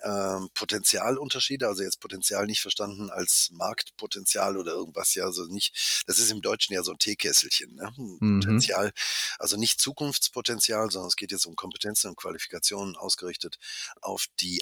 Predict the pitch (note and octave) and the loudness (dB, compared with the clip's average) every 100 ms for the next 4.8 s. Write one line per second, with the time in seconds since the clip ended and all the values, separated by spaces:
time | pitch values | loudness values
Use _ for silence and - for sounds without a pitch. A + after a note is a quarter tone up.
0 | - F#2+ G#2 - G2 G2 F#2 F2 F2+ F2+ | -2 -6 -4 -4 -4 -4 -4 -6 -6 -6
1 | E2 F2+ D#2+ E2+ D2 F2+ D#2+ E2 D#2+ D#2+ | -4 -2 -2 -4 -6 -6 -4 -4 -4 -8
2 | D2+ - D#2 - F#2+ F#2+ F#2+ - F2+ F2 | -10 -10 -2 0 2 0 -6 -4 -2 -2
3 | E2 E2+ - - - - - - F#2+ F2 | -2 -8 -12 -20 -20 -14 -2 0 0 0
4 | E2+ E2+ D#2 - _ - D#2 D#2 | 0 -2 -6 -12 _ -14 -12 -12